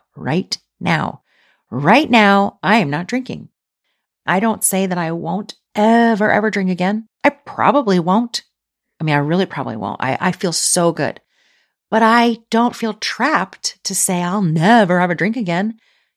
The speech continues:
You know, I don't know. I don't know. But right now, I am not drinking. <laughs> Right now, I'm not. And I'm coming up on two years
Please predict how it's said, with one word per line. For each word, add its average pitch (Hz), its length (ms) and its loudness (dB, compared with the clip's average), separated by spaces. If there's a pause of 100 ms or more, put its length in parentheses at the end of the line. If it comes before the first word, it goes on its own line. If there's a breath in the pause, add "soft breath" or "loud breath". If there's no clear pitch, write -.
You 269 80 -6
know, 302 80 2
I 302 80 4
don't 339 160 4
know. 320 340 0 (120)
I 220 160 4
don't 240 160 0
know. 226 320 -4 (420)
But - 260 0 (100)
right 156 440 0
now, 160 560 -2 (300)
I 185 120 -2
am 208 140 -2
not 220 160 -8
drinking. - 440 -10
<laughs> - 40 -8 (800 loud breath)
Right 202 220 2
now, 254 140 4
I'm 240 60 2
not. 226 200 2
And 160 80 -2
I'm 165 120 -4
coming 202 360 -2
up 196 120 -2
on 143 160 -4
two - 300 -2
years 202 540 -2